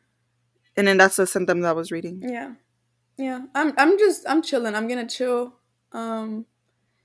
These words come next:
Speaker 2: and I'm excited, you know, just to get vaccinated and, and see what this leads us to.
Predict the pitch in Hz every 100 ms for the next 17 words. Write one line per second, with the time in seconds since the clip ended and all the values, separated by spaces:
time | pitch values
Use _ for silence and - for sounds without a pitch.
0 | _ _ _ - - 226 226 226 165 123
1 | 120 254 _ _ _ _ _ _ - 247
2 | 359 - 302 381 381 262 254 269 294 269
3 | 269 - - 330 330 254 247 277 285 285
4 | 277 277 262 233 220 _ _ _ _ _
5 | 240 233 - - 247 262 269 277 427 -
6 | _ _ _ _ _ _ _ 226 214 233
7 | 226 240 247 - _ _ 226 226 233 240
8 | 247 240 220 - 240 233 220 214